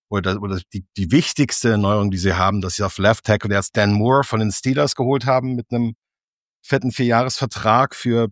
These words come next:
zweiundachtzig Millionen. Sie haben auf Right Guard haben sie Kevin Seidler, der auch schon fünfunddreißig oder sechsunddreißig Jahre alt ist, relativ alt. Also ich vermutlich, den haben sie auch nur für ein Jahr geholt.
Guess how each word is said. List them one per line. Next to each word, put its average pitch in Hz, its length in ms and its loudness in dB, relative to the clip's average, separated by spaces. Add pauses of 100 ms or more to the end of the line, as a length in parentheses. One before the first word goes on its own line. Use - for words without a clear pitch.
(120)
zweiundachtzig 120 760 -2
Millionen. 123 420 -2 (640)
Sie - 100 -6
haben 139 100 0
auf 110 120 -6
Right 139 300 4
Guard 147 220 4
haben 135 140 -2
sie 117 120 -10
Kevin 127 280 -4
Seidler, 143 560 0 (720)
der 127 140 0
auch 151 140 4
schon 123 480 2 (380)
fünfunddreißig 120 1000 0
oder 123 80 2
sechsunddreißig 113 720 -2
Jahre 131 220 0
alt 139 120 -6
ist, - 240 -10
relativ 120 320 -4
alt. - 440 -4
Also 110 180 -2
ich 104 200 -6
vermutlich, 123 560 -2
den 113 160 -2
haben 131 120 2
sie 135 80 0
auch 127 60 2
nur 135 100 4
für - 160 0
ein 117 160 2
Jahr 113 200 4
geholt. 151 380 -2